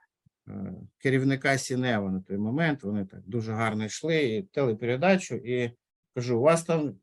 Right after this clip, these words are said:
ну, деякі відгуки не дуже, ну, так йому в ефірі, да? Деякі, е, відгуки не дуже, а як ви з цим працюєте? Він каже, а розумієте як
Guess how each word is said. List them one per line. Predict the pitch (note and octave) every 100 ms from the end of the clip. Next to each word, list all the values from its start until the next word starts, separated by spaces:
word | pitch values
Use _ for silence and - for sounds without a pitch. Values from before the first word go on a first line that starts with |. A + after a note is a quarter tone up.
| _ _
ну, | C#3
деякі | C#3 D3 C#3+ C#3 C3+ B2+ A#2+
відгуки | E3+ F3+ C3+ C3+ C3 A2 G2+
не | B2+
дуже, | C3 C3 A2+ F#2+ A#2 F#3+ - - _
ну, | B2+
так | A#2 A2+ -
йому | G#2+ G2+ F#2+
в |
ефірі, | A#2 - G#2 F#2+
да? | F#2 C3 - _ - -
Деякі, | G2 C3+ C3 C#3
е, | A#2+ A#2+ A#2
відгуки | B2+ D3+ C#3+ B2+ A#2+
не | A#2+
дуже, | A#2 A#2 G#2+ G2 F#2+ -
а | G#2+ G#2+
як | D3 D#3+
ви | D3
з | -
цим | C#3
працюєте? | C3+ C3+ C3 A#2+ G2 E2 - - -
Він | B2
каже, | C3 C#3+ B2+ A#2+
а | G#2
розумієте | C3 C3 F3+ A3 F#3+ C#3+
як | B2 G#2